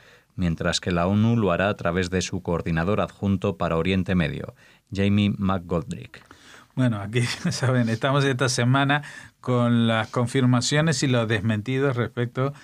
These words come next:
Speaker 2: a la participación de Israel en la cumbre de la ciudad de Manama, capital de Bahrein, para el veinticinco o veintiséis de junio.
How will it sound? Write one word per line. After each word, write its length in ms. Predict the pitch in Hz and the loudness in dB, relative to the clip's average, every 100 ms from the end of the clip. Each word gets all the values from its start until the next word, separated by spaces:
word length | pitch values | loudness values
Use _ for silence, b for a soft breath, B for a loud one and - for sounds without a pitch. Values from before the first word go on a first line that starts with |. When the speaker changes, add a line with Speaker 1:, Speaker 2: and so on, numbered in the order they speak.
| B B | B B
Speaker 2:
a 100 | - | -6
la 160 | 110 101 | -2 -2
participación 800 | 104 104 92 107 98 92 123 120 | -4 -6 -6 -6 -6 -4 0 2
de 80 | 113 | 0
Israel 520 | - 104 113 123 117 | -2 -4 0 0 -2
en 160 | 113 107 | -4 -4
la 120 | 95 | -6
cumbre 680 | - 120 123 127 127 131 127 | -6 0 2 4 4 2 2
de 380 | 117 113 113 113 | 0 0 0 -2
la 160 | 101 | -4
ciudad 240 | - 107 113 | -6 -4 -2
de 60 | |
Manama, 520 | 104 104 113 120 117 | -2 -4 -2 0 -2
capital 460 | 110 92 101 110 107 | -4 -8 -8 -6 -8
de 120 | 92 | -8
Bahrein, 500 | 90 98 127 139 147 B B B B | -10 -2 0 0 -2 B B B B
para 160 | 98 104 | -8 -6
el 60 | |
veinticinco 540 | 104 98 95 110 117 110 | -6 -6 -4 0 2 2
o 40 | |
veintiséis 500 | 110 98 95 - 101 | 0 -2 -6 -4 -2
de 100 | 104 | -4
junio. 500 | - 107 95 92 87 | -6 -8 -10 -12 -16